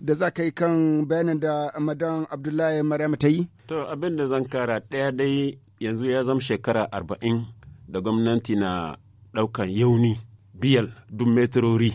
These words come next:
Speaker 2: da ke
Speaker 1: Mm.
Speaker 2: kula da yara masu nakasa.
Speaker 1: Mhm.
Speaker 2: Alhamdulillah. Banda wannan, ekol guda uku nan da aka fara da su, har yanzu kowace shekara,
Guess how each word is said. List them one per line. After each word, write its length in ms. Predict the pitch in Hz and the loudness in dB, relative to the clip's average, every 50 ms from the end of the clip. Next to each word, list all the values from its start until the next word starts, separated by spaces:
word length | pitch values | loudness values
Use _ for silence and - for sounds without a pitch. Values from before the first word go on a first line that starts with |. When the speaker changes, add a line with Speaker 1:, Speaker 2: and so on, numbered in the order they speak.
| - - - | -2 -8 -12
Speaker 2:
da 120 | 92 95 98 | -8 -4 -2
ke 120 | 104 101 | -2 -2
Speaker 1:
Mm. 60 | 95 - | -2 0
Speaker 2:
kula 220 | 113 110 104 101 92 | 0 0 0 0 0
da 80 | 95 | 0
yara 420 | 95 95 95 95 92 92 90 85 - - - - | -2 -2 -2 -2 -2 -4 -6 -6 -8 -10 -10 -10
masu 240 | - - - - 110 | -8 -6 -4 -4 -4
nakasa. 380 | 87 82 - - - - - - - - - | -4 -4 -6 -8 -10 -10 -10 -12 -14 -10 -6
Speaker 1:
Mhm. 280 | 85 90 - - 127 - - - - - - - - | -4 -4 -2 -2 -2 -4 -4 -10 -20 -20 -20 -10 -6
Speaker 2:
Alhamdulillah. 800 | - 87 82 - 110 104 98 90 98 92 92 87 80 82 82 - - - - - - - - - - - - | -6 -6 -4 -2 -2 -2 0 0 0 0 -2 -2 -2 -4 -6 -8 -10 -14 -20 -20 -20 -20 -20 -20 -20 -16 -6
Banda 320 | 104 131 156 165 143 147 | -2 0 0 2 2 2
wannan, 540 | 139 147 147 139 127 127 127 131 131 120 - - - _ - | 2 2 4 4 4 4 2 2 0 -4 -6 -12 -18 _ -6
ekol 420 | 113 117 113 - 151 160 156 147 139 | -6 -6 -4 -2 0 0 2 2 0
guda 640 | 110 117 107 117 131 131 135 135 135 135 135 135 131 - - | 0 -2 0 0 2 2 2 2 0 0 -2 -4 -4 -4 -4
uku 260 | 160 - - - 147 | -6 -4 -4 -2 -2
nan 280 | 117 110 113 110 98 90 - - _ - | 0 0 0 -2 -2 -4 -10 -16 _ -16
da 760 | 92 92 113 104 104 98 90 90 92 87 87 87 80 78 69 - _ _ _ _ - | -12 -10 -8 -6 -6 -6 -6 -6 -8 -8 -8 -8 -10 -12 -14 -16 _ _ _ _ -2
aka 240 | 131 131 131 135 120 | -2 -2 -2 -4 -4
fara 340 | 131 135 131 131 123 113 101 | -2 0 0 2 2 0 -2
da 120 | 98 95 | -4 -6
su, 240 | 92 - 110 101 104 - - _ _ | -10 -8 -10 -10 -12 -14 -18 _ _
har 160 | - - 160 | -4 0 0
yanzu 680 | 156 147 127 120 120 113 120 135 135 135 135 139 139 135 - _ _ | 2 4 4 2 2 0 -2 -2 -2 0 0 -2 -2 -6 -10 _ _
kowace 400 | - - 151 143 139 135 131 123 | -6 -4 -2 0 0 -2 -2 -6
shekara, 680 | 104 - - 113 101 - - 123 117 110 107 104 104 | -6 -6 -6 -6 -6 -6 -6 -4 -4 -4 -4 -4 -6